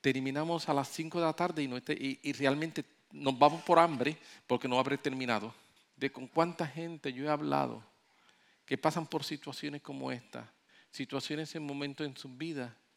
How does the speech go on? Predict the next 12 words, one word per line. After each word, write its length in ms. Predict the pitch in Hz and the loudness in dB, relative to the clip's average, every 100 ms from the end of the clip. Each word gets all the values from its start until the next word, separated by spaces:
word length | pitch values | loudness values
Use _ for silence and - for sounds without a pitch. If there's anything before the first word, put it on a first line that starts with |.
| _ - - - | _ -20 -14 -6
en 140 | 139 | -4
que 100 | 127 | -2
sienten 320 | 127 160 160 | -2 -4 -4
que 120 | 151 139 | -6 -4
no 100 | 139 | -2
pueden 300 | 156 151 135 | 0 0 -2
pensar 480 | 135 123 - 147 | -6 -6 0 2
y 80 | 143 | 2
que 100 | - | -2
los 120 | 127 | -4
pensamientos 680 | - 127 120 123 127 139 143 127 | -4 -6 -4 -4 -4 -6 -8 -8
llegan 500 | 127 139 123 117 110 | -4 -2 -2 -6 -8